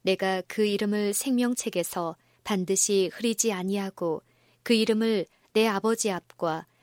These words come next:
그 천사들 앞에서 시인하리라.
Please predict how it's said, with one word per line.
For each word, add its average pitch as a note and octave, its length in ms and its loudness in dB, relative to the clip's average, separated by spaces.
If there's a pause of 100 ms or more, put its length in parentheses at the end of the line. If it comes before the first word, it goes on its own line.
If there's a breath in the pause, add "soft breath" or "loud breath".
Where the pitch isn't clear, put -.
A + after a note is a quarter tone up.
(100)
그 G3+ 220 4
천사들 A#3 520 -4
앞에서 F#3 600 -6
시인하리라. G#3+ 800 -4